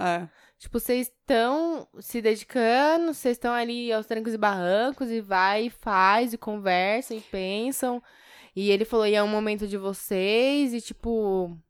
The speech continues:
Speaker 1: Eu
Speaker 2: caralho,
Speaker 1: acho, na,
Speaker 2: é.
Speaker 1: na real, na pior das hipóteses, a gente tá construindo alguma coisa pra gente. A gente tá se melhorando, sabe?
Speaker 2: Sim.
Speaker 1: Na
Speaker 2: É,
Speaker 1: pior
Speaker 2: porque é
Speaker 1: das
Speaker 2: meio que,
Speaker 1: hipóteses.
Speaker 2: meio que todo episódio que a gente fala, principalmente quando a gente fala umas paradas mais, mais,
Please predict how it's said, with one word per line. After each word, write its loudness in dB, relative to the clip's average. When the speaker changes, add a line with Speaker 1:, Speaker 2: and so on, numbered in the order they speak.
Speaker 1:
Eu 10
Speaker 2:
caralho, 8
Speaker 1:
acho, -8
na, -2
Speaker 2:
é. -8
Speaker 1:
na -2
real, 0
na 0
pior 0
das 0
hipóteses, 0
a 4
gente -4
tá -2
construindo -4
alguma -2
coisa -6
pra -2
gente. -4
A 0
gente -2
tá 0
se -8
melhorando, 4
sabe? -6
Speaker 2:
Sim. -4
Speaker 1:
Na 6
Speaker 2:
É, 6
Speaker 1:
pior 10
Speaker 2:
porque 12
é 6
Speaker 1:
das 2
Speaker 2:
meio 6
que, -4
Speaker 1:
hipóteses. -2
Speaker 2:
meio 2
que -4
todo 0
episódio 0
que -8
a -4
gente -8
fala, 2
principalmente -6
quando -2
a 2
gente -2
fala 0
umas -4
paradas 0
mais, -6
mais, -8